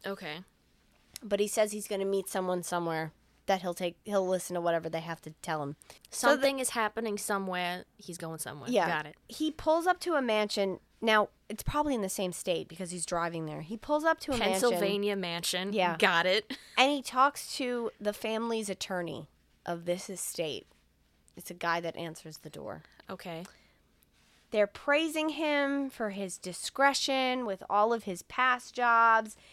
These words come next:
Speaker 2: and they say, "This is why we wanna hire you for this specific task."
Speaker 1: How the fuck would they know about his discre-
Speaker 2: Because they did a background check on him, and they also looked at his prior jobs.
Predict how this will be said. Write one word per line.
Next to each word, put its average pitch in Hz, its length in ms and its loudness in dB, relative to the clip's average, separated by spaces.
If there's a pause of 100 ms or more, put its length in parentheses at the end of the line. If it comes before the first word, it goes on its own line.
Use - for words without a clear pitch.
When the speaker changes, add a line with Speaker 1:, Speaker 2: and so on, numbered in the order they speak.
(160)
Speaker 2:
and 214 180 2
they 214 120 4
say, 214 220 0
"This 240 260 -2
is 240 100 -4
why 233 220 4
we 226 160 -2
wanna 208 240 0
hire 208 400 2
you 196 420 -2
for 175 180 -8
this 180 280 -4
specific - 640 -10
task." - 560 -8
Speaker 1:
How - 180 -2
the 233 80 -4
fuck - 400 -4
would 220 160 0
they 196 140 -2
know 202 240 -2
about 180 260 -4
his 185 240 -8
discre- 220 220 -2
Speaker 2:
Because 214 240 0
they 240 180 0
did 240 160 -2
a 226 60 6
background 180 580 -2
check 156 260 -8
on 151 140 -8
him, 147 400 -12
and 196 140 0
they 196 100 0
also 185 380 0
looked 180 280 -2
at 175 100 -2
his 170 140 -10
prior 165 380 -2
jobs. 147 540 -6